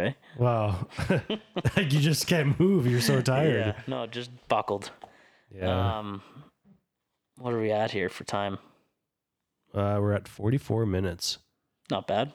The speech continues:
Speaker 2: No, not bad at all.
Speaker 1: Uh, here's one question we'll end on. I heard on the radio today. I was gonna ask you. So apparently, I think it's in the States. Don't quote me. It could be in Canada somewhere, but I
Speaker 2: Right.
Speaker 1: think it's in the
Speaker 2: Yep.
Speaker 1: States. Somebody got free Subway for life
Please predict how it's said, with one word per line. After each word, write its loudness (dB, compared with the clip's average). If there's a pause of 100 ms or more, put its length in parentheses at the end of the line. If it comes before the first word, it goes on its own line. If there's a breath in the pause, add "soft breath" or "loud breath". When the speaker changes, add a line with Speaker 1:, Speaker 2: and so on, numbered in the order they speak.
(160)
Speaker 2:
No, 2
not 2
bad 0
at 0
all. 2
Speaker 1:
Uh, 0
here's 2
one 2
question 2
we'll 2
end 0
on. 2
I 0
heard 0
on 0
the -2
radio 0
today. 0
I 2
was -2
gonna 0
ask -4
you. -6 (680 loud breath)
So 2
apparently, 0
I -2
think -4
it's -4
in 2
the 2
States. -2 (420)
Don't 0
quote -2
me. -2
It -4
could -2
be 0
in -4
Canada -6
somewhere, -6
but 2
I 0
Speaker 2:
Right. -2
Speaker 1:
think -6
it's -10
in 0
the 2
Speaker 2:
Yep. 2
Speaker 1:
States. -8 (540 loud breath)
Somebody 2 (160)
got 0
free 0
Subway 2
for -4
life 0